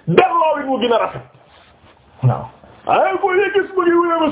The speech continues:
summeeku jàpp ne li ñu tardeel comme niñ ko fi waxe waxati ko fi li ñu tardeel mooy l'islam waaye nañ dem ñun de ay nit lañ ñoo xam ne la Seydina Omar waxoon radiyallahu anhu al-mulham moom mi nga xam ne borom daal muhaddis waaw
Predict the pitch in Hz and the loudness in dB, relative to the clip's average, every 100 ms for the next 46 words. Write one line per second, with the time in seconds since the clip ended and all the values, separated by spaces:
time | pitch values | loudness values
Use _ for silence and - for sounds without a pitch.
0 | - 349 - 302 294 294 320 302 277 294 | 2 2 2 -2 0 0 0 0 0 0
1 | 294 294 294 285 269 262 285 277 285 269 | -2 0 0 0 0 0 -2 0 0 0
2 | 294 269 277 269 277 277 277 339 - - | 0 2 0 0 -2 -2 -2 -2 -6 -12
3 | - - - 226 269 254 269 254 233 220 | -20 -18 -2 0 2 2 0 0 -2 0
4 | 208 180 123 143 104 123 160 196 277 392 | 0 0 0 -2 0 -2 0 -2 -2 -4
5 | - - - - - - - - - - | -4 -16 -8 -8 -8 -14 -16 -16 -18 -4
6 | 120 185 269 339 381 415 381 349 311 277 | 0 4 4 4 -2 0 0 0 0 0
7 | 269 254 254 269 277 269 254 240 226 220 | -2 -2 0 0 0 0 0 2 2 0
8 | 220 147 - - - - 247 240 226 226 | 0 -2 -6 -16 -4 0 0 0 -2 0
9 | 233 220 214 202 123 123 - - - - | 0 0 -2 -2 -4 -6 -12 -20 -20 -20
10 | - 180 226 294 403 - 160 - - - | 2 2 2 2 2 0 -6 -8 -10 0
11 | 165 240 285 311 339 330 302 302 294 285 | 0 2 -2 0 -2 -2 -2 0 0 0
12 | 269 294 - - 185 135 - _ _ _ | 0 -2 -4 -2 -4 -4 -10 _ _ _
13 | - - - - - 113 98 | -20 -20 -20 -16 -4 -2 -2